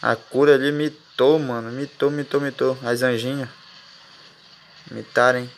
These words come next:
Usou dois magos aqui. Vou pegar esse canhão aqui pra não atrapalhar a direção do Rogue. Grande guardião vai servir de tanque pra ex-besta. Olha isso.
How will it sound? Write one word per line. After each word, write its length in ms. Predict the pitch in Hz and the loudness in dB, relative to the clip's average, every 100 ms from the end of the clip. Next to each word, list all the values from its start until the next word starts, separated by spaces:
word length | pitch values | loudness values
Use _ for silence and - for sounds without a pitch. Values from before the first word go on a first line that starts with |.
| _ - - | _ -20 -10
Usou 220 | 117 120 | -4 0
dois 180 | 139 135 | 0 0
magos 220 | 135 139 | 0 -2
aqui. 120 | 135 | -2
Vou 100 | 156 | -2
pegar 180 | 139 131 | 2 0
esse 100 | 127 | 0
canhão 320 | - 127 139 | -4 -4 -4
aqui 160 | 131 143 | -6 -6
pra 120 | 131 | -6
não 60 | 123 | -4
atrapalhar 380 | 123 123 123 | -2 0 0
a 40 | 123 | 0
direção 340 | 120 120 123 | 0 -2 -2
do 100 | 120 | -4
Rogue. 380 | 117 131 151 147 - - - - - - - - - - _ _ - | 0 0 -2 -8 -16 -20 -20 -20 -20 -20 -20 -20 -20 -20 _ _ -6
Grande 200 | 127 127 | 0 2
guardião 280 | 131 135 135 | 2 2 0
vai 80 | 135 | -2
servir 280 | 135 131 131 | -6 -8 -10
de 140 | 135 | -12
tanque 380 | 135 135 160 - | -4 -2 -2 -4
pra 180 | - 127 | 0 0
ex-besta. 600 | 127 131 127 147 - 185 - - _ _ _ _ - - _ - - - - - - - - - - - - | 0 -6 -4 -4 -6 -16 -20 -20 _ _ _ _ -20 -20 _ -20 -20 -20 -20 -20 -20 -20 -20 -20 -20 -20 -16
Olha 220 | - 113 120 | -6 -4 -2
isso. 280 | 113 - | -4 -12